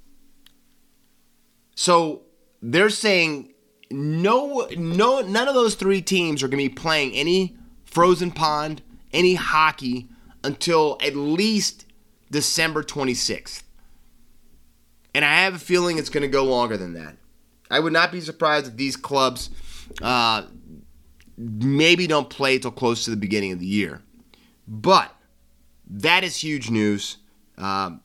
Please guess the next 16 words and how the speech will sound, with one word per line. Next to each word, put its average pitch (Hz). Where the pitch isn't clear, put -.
you, 131
we 123
all 147
know, 139
no 120
matter 113
how 139
much, 139
uh, 131
your 123
Shedadamas 135
loves 127
the 120
N 113
H 110
L, 143